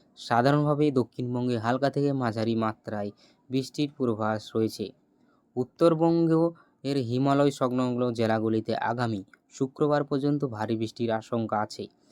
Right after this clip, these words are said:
বিশেষ করে দার্জিলিং, কালিম্পং, আলিপুরদুয়ার এবং জলপাইগুড়ি জেলায় আজ বুধবার ভারী বৃষ্টির কমলা সতর্কতা রয়েছে। আর তার জেরেই নিম্নচাপ, সেই কারণে এই বৃষ্টি। জানা যাচ্ছে,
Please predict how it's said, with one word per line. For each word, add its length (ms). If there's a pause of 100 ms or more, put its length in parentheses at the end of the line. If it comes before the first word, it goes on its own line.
(240)
বিশেষ 340
করে 200
দার্জিলিং, 500 (100)
কালিম্পং, 580
আলিপুরদুয়ার 680
এবং 260 (140)
জলপাইগুড়ি 640
জেলায় 360 (560)
আজ 200 (420)
বুধবার 600
ভারী 300
বৃষ্টির 380
কমলা 420 (340)
সতর্কতা 580 (340)
রয়েছে। 400 (1300)
আর 220 (280)
তার 260
জেরেই 340 (100)
নিম্নচাপ, 560 (140)
সেই 240
কারণে 400
এই 140
বৃষ্টি। 340 (460)
জানা 180
যাচ্ছে, 240